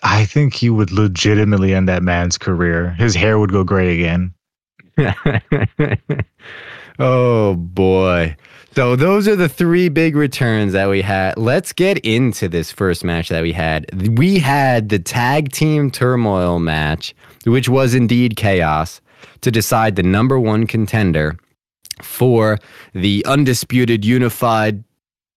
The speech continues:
Speaker 2: quadruple, triple, double belt situation of the Judgment Day. And, uh, we had D I Y eliminate Alpha Academy.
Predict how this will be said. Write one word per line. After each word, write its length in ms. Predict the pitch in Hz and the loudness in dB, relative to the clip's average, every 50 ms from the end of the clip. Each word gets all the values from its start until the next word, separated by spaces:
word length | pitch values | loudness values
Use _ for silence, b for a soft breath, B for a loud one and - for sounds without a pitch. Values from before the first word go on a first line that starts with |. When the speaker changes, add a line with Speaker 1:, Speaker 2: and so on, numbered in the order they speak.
| _ _ _ _ _ - | _ _ _ _ _ -4
Speaker 2:
quadruple, 520 | - 151 139 123 113 135 127 117 135 127 | -2 0 0 0 0 0 0 0 -2 -4
triple, 400 | - - - 135 - 139 127 123 | -2 -2 -4 -2 0 0 0 0
double 600 | 107 104 135 127 117 123 123 123 120 113 113 113 113 - _ _ _ _ _ - | 0 0 0 0 2 0 0 2 0 0 -2 -2 -6 -10 _ _ _ _ _ -6
belt 480 | 107 127 120 120 117 110 - - - - _ | -2 0 2 2 2 0 -2 -8 -16 -18 _
situation 960 | - - - 147 - - 123 113 110 107 107 120 - - - 131 113 101 95 B B B B B B - | -10 -6 -4 -4 -2 0 0 2 2 2 2 0 0 0 0 0 0 -2 -2 B B B B B B -4
of 160 | 104 113 117 | -2 -2 0
the 80 | 117 113 | -2 -2
Judgment 500 | 104 - 120 120 101 107 104 104 98 90 | 0 0 0 0 0 0 0 0 0 0
Day. 320 | 104 101 101 101 98 98 B B B B B B B B B B | 0 0 2 0 0 -2 B B B B B B B B B B
And, 320 | - 117 117 120 120 110 | -2 0 2 2 2 2
uh, 300 | 117 113 110 107 104 95 | 2 2 2 2 0 0
we 220 | 113 117 143 156 139 | 2 2 2 2 2
had 520 | 123 123 120 120 117 117 113 - 107 101 | 0 0 0 0 0 -2 -2 -4 -8 -4
D 220 | 90 131 156 196 220 | -2 0 2 2 2
I 220 | 233 226 208 156 | 2 2 2 0
Y 580 | 107 87 85 78 76 73 73 73 76 76 82 - b b b b _ | 0 0 0 0 0 0 -2 -2 -4 -4 -6 -8 b b b b _
eliminate 760 | 127 127 131 135 180 190 185 180 165 170 175 185 185 180 - _ - | -2 0 0 2 2 2 2 2 2 0 0 0 -2 -2 -4 _ -4
Alpha 360 | 123 123 127 120 - - 98 | -2 0 0 -2 -2 -4 -4
Academy. 800 | 95 90 - - 90 82 78 76 76 76 73 76 80 110 123 | -4 -4 -4 -4 -4 -4 -2 -4 -4 -4 -4 -2 -4 -4 -6